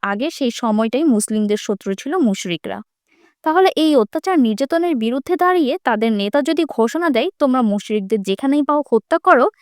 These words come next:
তাহলে দাদা, এতে কি কোনো অপরাধ, কোনো সন্ত্রাসবাদ প্রকাশ পায়? নীলু তো চুপ করে আছে। সাজিদ বলে যেতে লাগলো,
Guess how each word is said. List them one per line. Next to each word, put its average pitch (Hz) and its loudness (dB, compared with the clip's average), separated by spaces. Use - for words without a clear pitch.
তাহলে 302 -2
দাদা, 254 0
এতে 247 2
কি 339 0
কোনো 370 0
অপরাধ, 214 2
কোনো 285 2
সন্ত্রাসবাদ 294 -2
প্রকাশ 247 -2
পায়? - -4
নীলু 302 8
তো 415 4
চুপ 254 0
করে 196 0
আছে। - -12
সাজিদ 311 -4
বলে 214 2
যেতে 202 -2
লাগলো, 190 -8